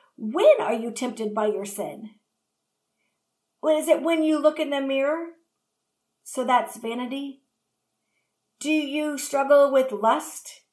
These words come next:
sexual lust that's on T V?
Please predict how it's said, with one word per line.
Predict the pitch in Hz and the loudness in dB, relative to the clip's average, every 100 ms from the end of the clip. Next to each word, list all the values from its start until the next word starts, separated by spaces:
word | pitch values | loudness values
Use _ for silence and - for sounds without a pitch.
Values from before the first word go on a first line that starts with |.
| _ _ _ _ | _ _ _ _
sexual | - - 311 - 294 285 | -4 0 2 0 -2 0
lust | 254 247 311 - | 2 2 0 -6
that's | 220 214 | -8 -6
on | 247 240 | -6 -6
T | 214 208 | -6 -6
V? | 226 254 311 | -6 -8 -12